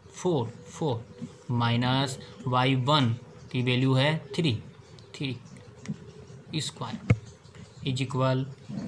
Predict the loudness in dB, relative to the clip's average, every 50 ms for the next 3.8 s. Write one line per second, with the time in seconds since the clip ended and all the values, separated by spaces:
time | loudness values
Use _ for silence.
0 | -8 -10 -10 -2 0 2 2 4 4 4 4 4 4 2 2 0 -2 -6 -12 -12
1 | -14 -18 -18 -20 -20 -20 -20 -20 -20 -18 -8 -2 0 2 4 6 6 8 8 6
2 | 6 4 2 2 2 2 0 0 2 4 4 6 6 6 4 2 -2 -8 -12 -18
3 | -20 -20 -20 -20 -20 -12 -6 -2 0 2 4 6 6 6 4 4